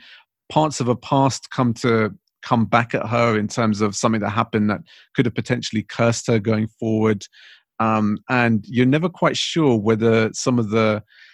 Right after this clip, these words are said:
the, uh, mysterious, macabre elements of her life are to do with this young boy as well at the same time. Um, that's, you know, as vague as I can possibly be on this particular story. But what were your thoughts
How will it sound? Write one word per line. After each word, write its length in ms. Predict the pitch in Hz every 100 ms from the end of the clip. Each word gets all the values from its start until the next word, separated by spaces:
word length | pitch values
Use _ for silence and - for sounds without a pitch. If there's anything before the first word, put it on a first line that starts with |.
| _ _ _
the, 240 | 113 113 110
uh, 240 | 110 104
mysterious, 1080 | 104 113 110 - - 135 131 120 113 107 -
macabre 760 | 110 110 - 131 123 110 104 -
elements 500 | 110 104 101 - -
of 160 | 107 98
her 120 | 117
life 320 | 110 110 110 -
are 120 | 117 113
to 100 | 107
do 240 | 98 113
with 160 | 104 90
this 220 | 107 -
young 260 | 107 107 104
boy 460 | 90 110 104 98 98 _ _ -
as 140 | 98
well 180 | 110 107
at 80 | 101
the 80 |
same 380 | - - 104 104
time. 460 | - 113 101 98 98 _ - - _ _ -
Um, 520 | 120 120 117 110 104 _
that's, 280 | - 139 - - _ _
you 80 | 123
know, 140 | 120 110 -
as 180 | 120 110
vague 420 | 95 127 131 110
as 120 | 110
I 60 | 117
can 160 | 120
possibly 420 | 104 123 127 107 101
be 240 | 120 113
on 120 | 101
this 140 | 110 -
particular 380 | 101 110 110
story. 440 | - 131 123 120 135 - - - -
But 280 | 127 135 131
what 240 | 127 202
were 100 | 190
your 180 | 160 165
thoughts 400 | - 143 113